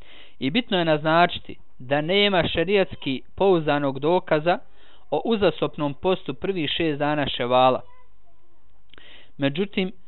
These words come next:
čovjek ne zna kada i gdje mu je propisan smrtni čas, pa je bolje iskoristiti vrijeme u kome može da posti, prije trenutka u kome će biti spriječen. Onaj ko isposti ove dane,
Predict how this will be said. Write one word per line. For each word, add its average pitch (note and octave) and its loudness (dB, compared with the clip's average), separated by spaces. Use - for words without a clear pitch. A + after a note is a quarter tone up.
čovjek F#3+ 4
ne F3+ 4
zna E3+ 4
kada F#3 4
i D3 4
gdje E3+ 2
mu E3+ 2
je D3 4
propisan - 0
smrtni D#3+ -4
čas, F#3 6
pa C3+ 2
je C3 6
bolje F3 4
iskoristiti D3+ -2
vrijeme D3 0
u C#3 -6
kome E3 2
može D#3+ 2
da C3 2
posti, D#3 -2
prije G3 6
trenutka F3 0
u C3+ -6
kome E3+ 2
će D#3 -4
biti D3 -6
spriječen. D#3+ 0
Onaj F3+ 4
ko F#3+ 2
isposti F3+ 0
ove D#3+ 4
dane, E3 4